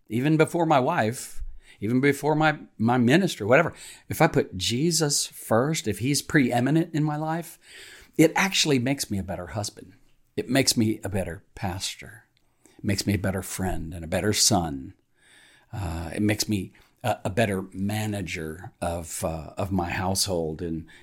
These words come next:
and the, the things that are entrusted to me. You see how that works, don't you? First things first. You don't get first things right by putting them second.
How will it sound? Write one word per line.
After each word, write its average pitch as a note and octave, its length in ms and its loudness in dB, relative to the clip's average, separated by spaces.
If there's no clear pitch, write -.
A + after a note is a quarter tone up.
and E2+ 220 -4
the, E2 180 -6
the F#2 140 -2
things G2+ 320 -2
that F2+ 100 -6
are E2+ 120 -6
entrusted E2+ 560 -6
to F#2+ 60 -10
me. F#2 100 -2
You G2 100 2
see - 180 4
how A#2+ 140 2
that A2 160 0
works, - 560 -8
don't F2 220 -8
you? D#2 100 -12
First - 320 0
things A2+ 280 0
first. - 640 -2
You A#2+ 100 2
don't D3 160 4
get C3+ 320 -2
first B2+ 340 2
things G#2 240 0
right G2 480 0
by F#2 160 0
putting F#2+ 420 -2
them E2 180 -6
second. - 640 -2